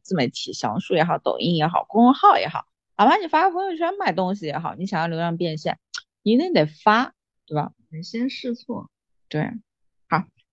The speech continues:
Speaker 1: 谢谢大家，再见。
Speaker 2: <laughs> 你说谢谢大家，再见，真的是。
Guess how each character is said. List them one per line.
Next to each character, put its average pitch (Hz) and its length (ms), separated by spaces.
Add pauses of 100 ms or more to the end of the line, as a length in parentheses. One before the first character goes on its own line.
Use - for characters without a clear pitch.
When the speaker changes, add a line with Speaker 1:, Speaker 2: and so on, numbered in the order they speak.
(300)
Speaker 1:
谢 320 120
谢 285 60
大 226 120
家， 190 180 (400)
再 214 160
见。 185 240 (500)
Speaker 2:
<laughs> - 1200
你 240 120
说 254 220
谢 - 80
谢 226 180
大 202 160
家， 208 140
再 214 260
见， 214 240
真 226 160
的 233 160
是。 - 80